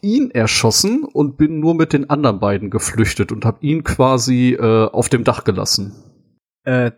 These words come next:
Speaker 2: das ist interessant, weil bei mir war es so, dass, dass ich den nicht erschossen habe, sondern gedacht habe, ähm, ich lass den auf dem Dach. Also ich hab's auch unten alles komplett friedlich geregelt, hab den Typ, der weggelaufen ist, nicht erschossen, bin dann
Speaker 1: Mhm.
Speaker 2: rauf auf das Dach und hab, äh, eben auch den, den da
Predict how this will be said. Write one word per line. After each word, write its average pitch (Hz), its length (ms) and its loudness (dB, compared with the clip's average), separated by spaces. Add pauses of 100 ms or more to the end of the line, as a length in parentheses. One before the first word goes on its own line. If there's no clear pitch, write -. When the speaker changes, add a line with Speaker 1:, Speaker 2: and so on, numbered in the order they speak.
Speaker 2:
das 135 160 -4
ist - 100 0
interessant, 143 580 -2
weil 127 140 2
bei 123 160 2
mir 135 300 2
war 131 100 2
es 123 140 -2
so, 135 160 0
dass, 135 260 -2
dass - 220 -4
ich - 160 -12
den 123 180 0
nicht 165 180 -2
erschossen 113 440 -4
habe, 110 220 -4
sondern 113 260 -2
gedacht 123 320 -2
habe, 131 260 0 (340)
ähm, 117 300 2
ich - 140 -8
lass 131 200 0
den 139 140 2
auf 113 160 0
dem 110 180 -4
Dach. 120 200 0
Also 110 180 -4
ich 120 140 -2
hab's - 180 -2
auch 160 220 2
unten 180 420 0
alles 160 400 2
komplett 175 340 -2
friedlich - 460 -6
geregelt, 165 420 2
hab 151 120 -2
den 135 100 -2
Typ, 151 220 -6
der 139 100 2
weggelaufen 135 460 0
ist, - 200 -8
nicht 170 160 0
erschossen, 165 540 0 (400)
bin 135 80 0
dann 135 140 6
Speaker 1:
Mhm. 202 120 4
Speaker 2:
rauf 160 180 4
auf 170 120 0
das - 180 -4
Dach 139 220 4
und 131 200 -4
hab, - 380 -6
äh, 127 300 2
eben 123 300 -2
auch 143 240 0
den, 127 340 0
den 123 320 -4
da 117 300 0